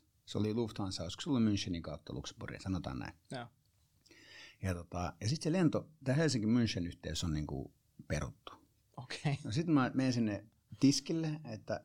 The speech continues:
Speaker 1: et, et nyt mun pitää vaan päästä, että mulla on, niinku, näytös,
Speaker 2: Mm.
Speaker 1: elokuvateatterin näytös. Ja, ja et, et, kun siellä joillekin annettiin lippu, joillekin annettiin hotelliyö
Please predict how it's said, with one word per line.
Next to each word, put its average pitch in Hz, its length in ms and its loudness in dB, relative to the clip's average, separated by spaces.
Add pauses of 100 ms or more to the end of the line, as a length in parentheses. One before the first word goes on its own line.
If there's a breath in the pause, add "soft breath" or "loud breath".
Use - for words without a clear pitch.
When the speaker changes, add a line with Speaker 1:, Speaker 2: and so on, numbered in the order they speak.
(120)
Speaker 1:
et, 104 160 -4 (300)
et 104 160 -2
nyt 117 180 0
mun 123 240 6
pitää 95 300 -4
vaan 92 140 -6
päästä, - 600 -4
että - 140 -8
mulla 92 120 0
on, 85 80 0
niinku, 80 320 -4
näytös, 107 760 0
Speaker 2:
Mm. 143 100 -4
Speaker 1:
elokuvateatterin 87 760 -8
näytös. - 480 -12 (800 loud breath)
Ja, 85 320 -4 (100)
ja 92 100 -8
et, 87 180 -12
et, 101 140 -14 (380)
kun 98 100 -2
siellä 85 280 0 (320)
joillekin 101 460 -4
annettiin 87 360 -6
lippu, 92 300 -4
joillekin 82 360 0
annettiin - 280 -10
hotelliyö - 440 -8